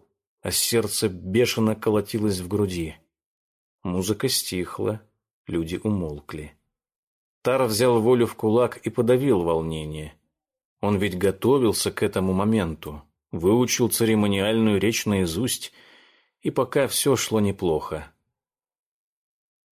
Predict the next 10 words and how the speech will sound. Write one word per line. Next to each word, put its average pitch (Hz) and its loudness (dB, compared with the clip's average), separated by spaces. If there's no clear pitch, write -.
"Сегодня 147 2
мы 139 4
празднуем 139 4
начало 139 2
долгой 131 4
песни. 113 0
Сегодня 135 2
мы 131 4
чувствуем 127 2
солнце, 110 0